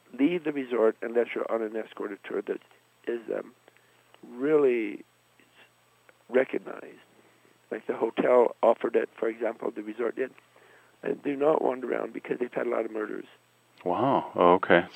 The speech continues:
Speaker 2: So, wow.
Speaker 1: Yeah, and if the British won't go there. <laughs>
Speaker 2: Yeah, that's
Speaker 1: Uh, and the British,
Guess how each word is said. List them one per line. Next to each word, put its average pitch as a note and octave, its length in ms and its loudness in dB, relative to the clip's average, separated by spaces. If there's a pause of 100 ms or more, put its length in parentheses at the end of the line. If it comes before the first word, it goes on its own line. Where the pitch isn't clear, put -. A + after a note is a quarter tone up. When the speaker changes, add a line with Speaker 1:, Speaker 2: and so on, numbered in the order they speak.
Speaker 2:
So, - 80 -10 (200)
wow. G#2+ 280 -16 (180)
Speaker 1:
Yeah, C#3+ 180 4
and C#3+ 160 2
if D3 120 2
the B2 120 4 (420)
British D#3 480 4 (440)
won't G#2+ 180 0
go A2 220 4
there. C3+ 280 -8 (260)
<laughs> - 240 0
Speaker 2:
Yeah, F#2 480 12
that's - 340 -4
Speaker 1:
Uh, C3 340 6
and C#3 160 0
the C3+ 80 2
British, C#3 640 2